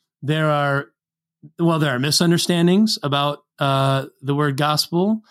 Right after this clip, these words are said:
Uh, there are suggestions and conjectures about what it might mean, uh, that I think would be worth unpacking. But then also, um, we call, uh, the book, uh, katamarkon, according to Mark,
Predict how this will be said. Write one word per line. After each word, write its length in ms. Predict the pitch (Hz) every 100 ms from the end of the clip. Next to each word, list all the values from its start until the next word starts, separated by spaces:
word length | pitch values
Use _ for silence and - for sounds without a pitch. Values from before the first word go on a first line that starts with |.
| _ _ _ -
Uh, 500 | 135 131 131 127 127
there 240 | 131 135
are 440 | 131 127 123 123 - _ -
suggestions 920 | - 147 120 151 165 - 190 196 202
and 180 | 151 143
conjectures 800 | 143 131 156 170 - 180 185 170
about 340 | 165 170 175
what 180 | 160 165
it 120 | 165
might 280 | 160 156 147
mean, 440 | 147 151 185 220 - _ _ _ _ -
uh, 360 | 139 135 135 135
that 160 | 147
I 80 | 147
think 240 | 139 156
would 140 | 151 131
be 100 | 143
worth 500 | 139 139 143 - - -
unpacking. 520 | 139 143 147 180 214
But 100 | 180
then 140 | 190
also, 640 | 190 240 - 156 139 160 - _ _ _
um, 320 | 156 151 151 151
we 240 | 135 190
call, 840 | - - 220 233 165 135 135 196 220 - _ _ -
uh, 160 | 143
the 100 | 139
book, 440 | 131 214 214 220 - _ _
uh, 380 | 160 135 131 131 -
katamarkon, 1160 | - 175 175 160 139 135 - 220 180 143 180 185
according 440 | 127 - 165 147 135
to 100 | 120
Mark, 500 | 170 202 143 -